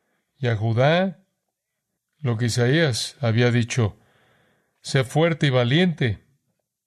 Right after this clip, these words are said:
no temas, Dios está contigo".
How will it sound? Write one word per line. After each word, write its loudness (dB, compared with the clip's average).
no 0
temas, -4
Dios 0
está -2
contigo". 0